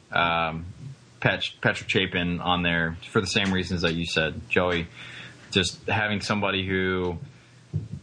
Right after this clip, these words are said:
has done so much, um, and not necessarily,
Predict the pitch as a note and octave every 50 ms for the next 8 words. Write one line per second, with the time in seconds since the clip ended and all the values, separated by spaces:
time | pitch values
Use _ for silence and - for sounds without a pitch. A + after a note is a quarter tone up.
0 | - - - A2 G#2+ G2 F#2 F#2+ G2+ G#2+ G#2+ A2 G#2 G#2 G2+ - - - - -
1 | - - - - G#2+ G#2 G2+ G2 F#2+ F#2+ G2 G2+ G#2+ - - - - - - -
2 | - F2+ F2 F2 F2 F2 E2+ F2 E2+ D#2+ D2+ G2+ G2 G2+ G2+ F2+ F#2 G#2+ G2+ -
3 | - G#2+ - - G#2 G2 G2 G2 G2 F#2 F#2 F#2 F#2 F2+ F2 E2+